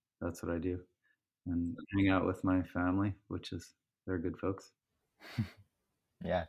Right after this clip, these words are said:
Speaker 2: totally. Just before we wrap up, is there anything else that we didn't cover that you'd like to talk about or that you think's important to mention?
Speaker 1: I think the really important thing to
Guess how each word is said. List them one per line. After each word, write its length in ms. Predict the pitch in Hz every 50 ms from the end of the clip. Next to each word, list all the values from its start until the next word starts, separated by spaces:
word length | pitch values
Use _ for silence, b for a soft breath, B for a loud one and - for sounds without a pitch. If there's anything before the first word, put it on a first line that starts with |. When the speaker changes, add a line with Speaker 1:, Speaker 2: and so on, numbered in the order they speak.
| - -
Speaker 2:
totally. 360 | 85 82 85 85 80 78 78 90 - _ _ _ _ b b b b b b b b b -
Just 120 | 127 -
before 320 | - 131 - - 120 117 117
we 80 | 113 98
wrap 300 | 95 95 92 87 - -
up, 220 | 90 87 - -
is 100 | 82 78
there 140 | 98 101 113
anything 280 | 117 113 107 - 90
else 440 | 85 85 82 82 - - - - - - _
that 160 | - 82 -
we 140 | 82 92 90
didn't 260 | - 80 80 76 -
cover 300 | - - 80 76 - 78
that 140 | 69 - -
you'd 120 | - 71 71
like 160 | 71 69 -
to 60 | -
talk 300 | - - 76 71 - -
about 220 | - 73 71 69
or 40 | 69
that 160 | 67 78 -
you 60 | - -
think's 200 | - 76 - -
important 440 | 69 - - 80 71 - 73 71 67
to 60 | 73
mention? 460 | 71 71 71 71 - - - 78 90 - _ _ _ _ _ _ _ _ _ _ _ _ _ _ _ _ _ _ _ _ _ _ _ _ _ _ _ _ - - - - -
Speaker 1:
I 120 | 120 135
think 220 | 131 202 208 214 -
the 120 | 196 170
really 320 | 156 160 160 165 165 160
important 480 | 151 143 143 147 160 139 117 131 123 -
thing 220 | 147 143 143 135
to 340 | - - 120 110 104 98 92